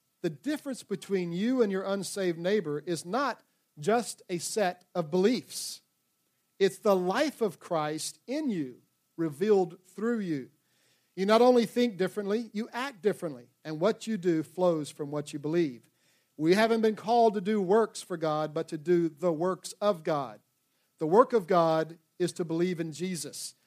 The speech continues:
And if you're fully persuaded that Jesus is our wisdom from God, that he is our righteousness, our holiness, our redemption,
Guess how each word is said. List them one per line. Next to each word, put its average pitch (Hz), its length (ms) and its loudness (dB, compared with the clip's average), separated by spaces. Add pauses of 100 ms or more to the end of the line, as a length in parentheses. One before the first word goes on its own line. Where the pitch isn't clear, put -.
(220)
And 156 140 -6
if 147 140 -8
you're 170 100 2
fully 262 400 2
persuaded 180 640 -2
that 151 180 -4
Jesus 175 460 -6
is 156 200 -8
our 170 200 -2
wisdom 220 380 0
from 190 200 -10
God, 135 420 -2 (380)
that 160 160 -2
he 202 200 -4
is 190 140 4
our 190 180 2
righteousness, 185 840 -2
our 180 200 0
holiness, 190 720 0
our 160 140 -2
redemption, 175 640 -2